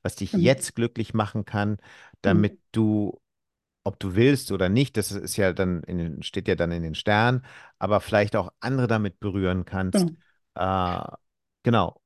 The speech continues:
Speaker 1: etwas
Speaker 2: Und wa-,
Speaker 1: weiterzugeben. Genau.
Speaker 2: Genau. Und was ich auch unbedingt mitgeben will, ähm, weil es mir wichtig ist, weil viele bestimmt sagen, "Ja, jetzt, äh, werden die alle so laissez-faire erzogen." Es
Speaker 1: Ja.
Speaker 2: ist, es gibt natürlich bestimmte Regeln, das habe ich gerade gemeint, die natürlich eingehalten müssen,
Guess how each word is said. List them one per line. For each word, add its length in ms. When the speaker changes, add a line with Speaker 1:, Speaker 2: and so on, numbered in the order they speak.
Speaker 1:
etwas 260
Speaker 2:
Und 100
wa-, 100
Speaker 1:
weiterzugeben. 760
Genau. 240
Speaker 2:
Genau. 300
Und 80
was 140
ich 60
auch 100
unbedingt 400
mitgeben 420
will, 180
ähm, 340
weil 140
es 100
mir 160
wichtig 240
ist, 100
weil 140
viele 260
bestimmt 360
sagen, 300
"Ja, 300
jetzt, 220
äh, 320
werden 160
die 80
alle 240
so 280
laissez-faire 720
erzogen." 720
Es 140
Speaker 1:
Ja. 20
Speaker 2:
ist, 240
es 280
gibt 160
natürlich 340
bestimmte 440
Regeln, 380
das 140
habe 120
ich 100
gerade 240
gemeint, 320
die 60
natürlich 400
eingehalten 640
müssen, 500